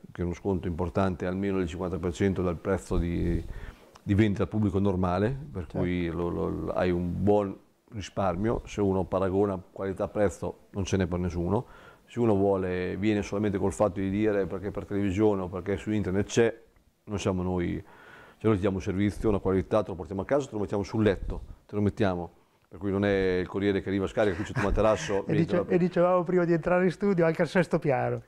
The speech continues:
Speaker 1: Anche al so-, <laughs> ma anche
Speaker 2: E anche
Speaker 1: anche
Speaker 2: sulla scala a chiocciola.
Speaker 1: anche sulla scala a chiocciola,
Speaker 2: <laughs>
Speaker 1: per cui abbiamo, diamo un servizio completo, diamo, diamo un servizio completo, anche poi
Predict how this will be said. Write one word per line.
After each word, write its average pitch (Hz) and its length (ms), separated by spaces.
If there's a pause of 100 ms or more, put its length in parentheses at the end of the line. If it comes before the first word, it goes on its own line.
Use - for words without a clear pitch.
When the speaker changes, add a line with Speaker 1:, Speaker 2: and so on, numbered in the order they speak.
(240)
Speaker 1:
Anche 127 200
al 107 80
so-, 117 140
<laughs> 117 40
ma 113 100
anche 127 300
Speaker 2:
E 165 60
anche 226 100
Speaker 1:
anche 226 220
Speaker 2:
sulla 220 200
scala 220 300
a 214 40
chiocciola. 156 480
Speaker 1:
anche 135 80
sulla 160 160
scala 135 220
a 123 40
chiocciola, 98 460
Speaker 2:
<laughs> - 0
Speaker 1:
per 95 180
cui 117 300
abbiamo, 104 600
diamo 117 220
un 101 60
servizio 107 320
completo, 95 480
diamo, 92 340
diamo 101 180
un 92 60
servizio 95 220
completo, 107 640
anche 127 280
poi 147 440